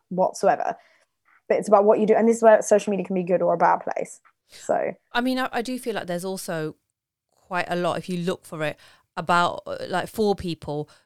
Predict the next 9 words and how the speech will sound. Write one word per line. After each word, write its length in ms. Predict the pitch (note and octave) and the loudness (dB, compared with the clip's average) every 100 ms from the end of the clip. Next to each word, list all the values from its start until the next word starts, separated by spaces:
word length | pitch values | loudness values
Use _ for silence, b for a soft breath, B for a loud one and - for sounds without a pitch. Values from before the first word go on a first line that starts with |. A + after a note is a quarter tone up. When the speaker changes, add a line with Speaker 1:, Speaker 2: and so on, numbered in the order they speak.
| b | b
Speaker 2:
who 180 | - F#3+ | -4 -2
aren't 300 | - E3 - | -2 -4 -8
feeling 260 | E3+ D3+ D3+ | -18 -16 -10
great, 320 | D3 C#3 - _ _ | -8 -8 -10 _ _
you 140 | E3 | -10
know, 200 | D3 C#3 - _ _ _ _ _ _ _ - | -8 -8 -12 _ _ _ _ _ _ _ -8
um, 460 | F#3+ E3+ D#3+ D#3 - _ E3 | -4 -4 -4 -8 -10 _ -10
just, 340 | F3+ - - | -8 -8 -8
it's 240 | - G3 | -6 -6